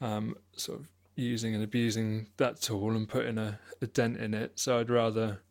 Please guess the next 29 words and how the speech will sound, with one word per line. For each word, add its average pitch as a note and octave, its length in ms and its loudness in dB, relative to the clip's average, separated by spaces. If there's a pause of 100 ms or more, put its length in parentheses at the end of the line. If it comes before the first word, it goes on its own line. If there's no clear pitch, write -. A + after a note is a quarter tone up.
(460)
put B2+ 140 4
a A#2+ 60 2
lot A2+ 220 4
of A2 80 -4
dents A#2+ 360 2
in A2+ 100 0
it A2 160 0
<laughs> - 120 -2
first A#2+ 500 4 (400)
and, B2 260 10 (580)
and B2 200 4
take C3 220 8
that B2+ 180 8
out B2 200 8
of - 60 6
the B2 100 10
equation A#2 540 10
so B2+ 120 6
you A#2 100 6
can A#2 160 4
just A#2 160 2
get B2 140 4
on A#2 120 2
with A2+ 180 0 (440)
sort C3 160 -2
of A#2+ 140 -10
playing A#2+ 340 4
it. A2 220 -2 (240)
Um, A#2 420 0